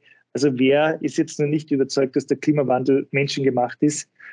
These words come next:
Äh, und die, die dann aufzeigen, mit denen rede ich noch in der Pause. Äh, und das ist lustig, wenn du das jetzt schaust, die letzten drei Jahre,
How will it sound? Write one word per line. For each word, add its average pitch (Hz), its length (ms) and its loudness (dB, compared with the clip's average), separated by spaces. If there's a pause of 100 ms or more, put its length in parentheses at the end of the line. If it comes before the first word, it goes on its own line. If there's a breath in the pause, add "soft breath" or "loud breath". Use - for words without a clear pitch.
(220 loud breath)
Äh, 131 160 2
und 135 240 0
die, 151 80 6
die 151 120 4
dann 143 140 2
aufzeigen, 135 500 0
mit 131 140 0
denen 135 120 4
rede 131 160 4
ich 135 60 0
noch 127 120 0
in 123 100 0
der 120 80 2
Pause. 120 500 0 (320 loud breath)
Äh, 135 160 2
und 151 240 0
das 147 140 0
ist 165 120 0
lustig, 180 360 2
wenn 156 140 4
du 151 80 4
das 156 160 0
jetzt 147 180 -4
schaust, 160 300 2
die 156 60 2
letzten 151 320 -2
drei 139 240 2
Jahre, 151 420 2